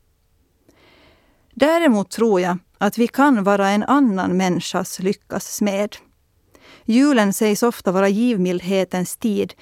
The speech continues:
men den givmildheten ska inte bara vara att vi köper påkostade julklappar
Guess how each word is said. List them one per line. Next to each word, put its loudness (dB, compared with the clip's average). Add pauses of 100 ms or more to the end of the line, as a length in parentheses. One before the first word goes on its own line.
(280)
men 2
den 4
givmildheten 0
ska -2
inte 2
bara 2
vara 2
att -4
vi 0
köper -2
påkostade 0
julklappar -2